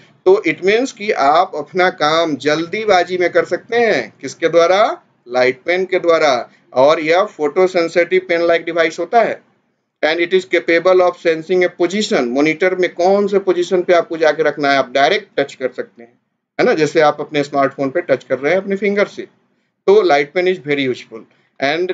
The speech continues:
next देखा जाए तो that is microphone, microphone, ओके। तो आप यहाँ पर देख रहे हैं ना, यह headphone का है, earphone का है, microphone का है, है ना। तो microphone is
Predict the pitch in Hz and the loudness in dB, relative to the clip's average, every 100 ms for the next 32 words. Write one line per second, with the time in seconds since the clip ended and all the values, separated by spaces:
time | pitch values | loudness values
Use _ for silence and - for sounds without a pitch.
0 | 160 175 190 185 180 190 185 180 180 156 | -2 -4 -4 -6 -2 0 0 -2 -2 -2
1 | 151 233 277 _ 131 165 185 196 202 196 | 0 -4 -6 _ -2 0 -2 -4 -4 -2
2 | 180 147 123 139 131 170 156 151 131 110 | 0 0 0 -2 -4 -6 -6 -2 -4 -4
3 | _ _ 135 214 208 120 - _ _ 170 | _ _ -4 0 0 -2 -8 _ _ 2
4 | 180 143 156 170 160 160 170 156 160 180 | 4 4 2 0 -2 0 -2 -2 0 0
5 | 180 262 - _ 131 139 143 143 143 180 | 0 -2 -6 _ -4 -2 0 -4 -4 -4
6 | 175 175 170 175 143 143 139 175 180 170 | -2 0 0 -2 0 -2 -2 -4 -2 -2
7 | 170 175 156 127 127 143 143 147 139 127 | -2 -2 0 -2 -4 -8 -2 -2 -2 -4
8 | 110 107 _ _ 170 269 - _ _ 185 | -4 -10 _ _ -2 -2 -4 _ _ 2
9 | 208 156 143 143 190 214 214 196 202 170 | 4 4 0 0 0 0 2 0 2 0